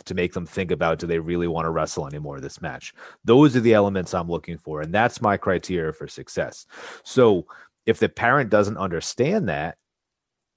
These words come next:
and they just watch the match and they lost a, a three to two decision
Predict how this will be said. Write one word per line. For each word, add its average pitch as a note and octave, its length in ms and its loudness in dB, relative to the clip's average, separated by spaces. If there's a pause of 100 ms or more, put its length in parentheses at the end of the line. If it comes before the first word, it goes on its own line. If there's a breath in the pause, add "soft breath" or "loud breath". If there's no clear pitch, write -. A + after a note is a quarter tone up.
(160)
and G#2 460 2
they A#2 200 6
just A2 240 2
watch G#2 300 2
the G#2+ 80 -2
match G2+ 380 2
and G2 100 -2
they F#2+ 140 2
lost G2 460 2
a, F2 380 2
a F#2 120 0
three A2 280 0
to F#2+ 60 -2
two G2+ 220 -4
decision E2 640 -2